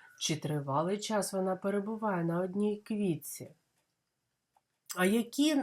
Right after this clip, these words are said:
о, квіти особливо приваблюють бджіл? Із золотими серединками, так. Секрет у тому, що бджол-,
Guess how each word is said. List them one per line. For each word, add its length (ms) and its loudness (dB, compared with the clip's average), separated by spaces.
о, 120 0
квіти 440 0
особливо 600 2
приваблюють 840 0
бджіл? 360 0
Із 240 -2
золотими 640 -2
серединками, 1400 0
так. 380 2
Секрет 440 -2
у 80 -2
тому, 420 0
що 180 -4
бджол-, 520 -2